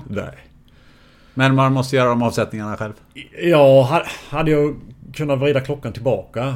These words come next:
Speaker 1: då hade jag istället, först, efter första missionen i Libanon då, med F N, då blev jag erbjuden att bli yrkesmilitär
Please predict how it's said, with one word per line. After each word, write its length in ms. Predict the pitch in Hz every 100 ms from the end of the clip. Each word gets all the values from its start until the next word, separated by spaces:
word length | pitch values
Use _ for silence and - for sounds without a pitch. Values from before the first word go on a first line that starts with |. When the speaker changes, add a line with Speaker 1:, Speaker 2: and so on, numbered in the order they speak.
| 110
Speaker 1:
då 80 | 127
hade 120 | 127
jag 480 | 117 117 113 113 117 123
istället, 760 | 123 - 127 117 - - - - - -
först, 300 | 151 - -
efter 240 | 135 135
första 320 | 135 143 -
missionen 440 | 104 151 147 107 113
i 80 | 117
Libanon 440 | 123 95 95 123
då, 160 | 147 98
med 220 | 101 113
F 200 | 127 -
N, 160 | 107
då 80 | 104
blev 320 | 95 147 131
jag 120 | 120 135
erbjuden 440 | 113 104 110 131
att 480 | 123 120 117 110 -
bli 200 | - 120
yrkesmilitär 720 | 107 117 110 107 95 - 104